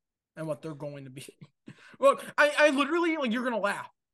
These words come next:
I literally have people texting me, "Oh, well, you know, the,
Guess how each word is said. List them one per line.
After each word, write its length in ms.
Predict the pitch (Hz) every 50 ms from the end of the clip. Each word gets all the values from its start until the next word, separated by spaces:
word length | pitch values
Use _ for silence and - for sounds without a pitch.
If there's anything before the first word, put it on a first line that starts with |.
| _ -
I 140 | 226 269 285
literally 420 | 254 233 233 240 254 269 269 269
have 180 | 254 240 - -
people 260 | 226 220 - 226 196
texting 480 | - 208 185 180 180 - - - 196 165
me, 240 | 156 147 135 135 _ _ _ _ _ _ - _ - -
"Oh, 280 | 175 170 160 - - 104
well, 460 | 110 - - 170 160 - 113 117 117 - - - - _ _ -
you 140 | - 180 175
know, 80 | - - 147
the, 160 | 147 147 139